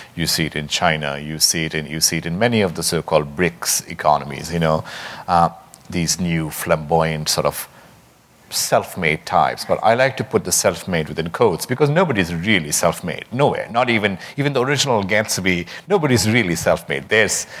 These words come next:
but it's, it's a wonderful myth, which is not to deny the kind of energy that Arindam Chaudhary has, the flamboyance, or the intelligence.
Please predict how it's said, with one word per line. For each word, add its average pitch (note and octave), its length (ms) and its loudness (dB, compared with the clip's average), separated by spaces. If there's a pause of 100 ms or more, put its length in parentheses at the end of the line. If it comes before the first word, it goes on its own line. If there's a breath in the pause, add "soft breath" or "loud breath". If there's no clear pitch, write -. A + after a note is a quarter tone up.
(600 loud breath)
but D#3 180 0
it's, - 140 -2
it's - 200 0
a F3+ 60 2
wonderful E3+ 440 0
myth, D3 540 0
which B2 200 2
is C3+ 100 2
not C#3+ 320 0
to C#3+ 100 0
deny A2 600 0
the E2 140 0
kind F#2+ 220 -2
of F2 160 -4
energy F2+ 680 -2
that - 160 -6
Arindam E2 340 0
Chaudhary D2 380 0
has, D#2 320 2
the D2+ 100 -6
flamboyance, D#2 840 0
or C#3+ 60 0
the C#3+ 60 0
intelligence. A2+ 720 -2